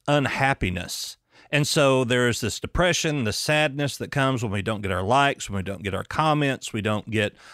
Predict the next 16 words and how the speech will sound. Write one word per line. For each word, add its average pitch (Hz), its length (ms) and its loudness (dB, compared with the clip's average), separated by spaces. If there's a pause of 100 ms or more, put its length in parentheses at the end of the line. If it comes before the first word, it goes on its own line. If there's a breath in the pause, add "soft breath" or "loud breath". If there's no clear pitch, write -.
(240 loud breath)
all 139 140 4
of 107 160 2
those 147 280 2
things. 117 400 0
It 117 140 -4
kind 139 260 0
of 120 220 0
exacerbates 107 920 0
all 107 180 2
of 98 80 -2
that 117 240 -2
because 123 960 2 (320 soft breath)
we 135 100 2
have 170 220 4
an 170 80 2
audience. 170 760 -2